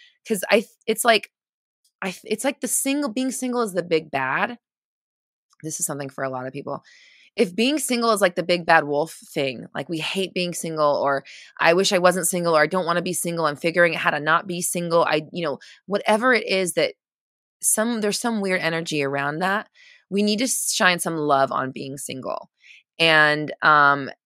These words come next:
and I'm not saying, like, just give up on love and just love being single. I mean, show it some love, because you've been showing it the opposite of love, and it can't, it can't,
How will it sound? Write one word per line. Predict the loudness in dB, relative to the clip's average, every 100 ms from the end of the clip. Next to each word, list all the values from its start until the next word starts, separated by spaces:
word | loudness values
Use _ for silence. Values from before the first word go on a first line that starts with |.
| _
and | -4
I'm | 0
not | 2 0
saying, | 0 0 0 0
like, | 0 2 0 -8 -20 -20 _ _ _ _ _ _ _
just | -14 -4
give | -2 6
up | 6 6
on | 4 6
love | 4 4
and | 0
just | -4 2
love | 4 4
being | 0 -8
single. | -6 -4 -2
I | 0 0
mean, | -2 -6 -8 -12 _ _ _
show | -6 -2 4 6 6
it | 2
some | 0 -6
love, | -2 4 6 8 6
because | 0 -4 -4
you've | -4
been | -4
showing | -4 -4 -2 -2 -4
it | -4 -6
the | -2
opposite | 0 0 -4 -6 -4
of | -2
love, | 0 2 2
and | -2 -8
it | -10
can't, | -12 -6 -6 -6 -10 -16 _ _ _ _ _ 0
it | 0 0
can't, | -8 -6 -4 -4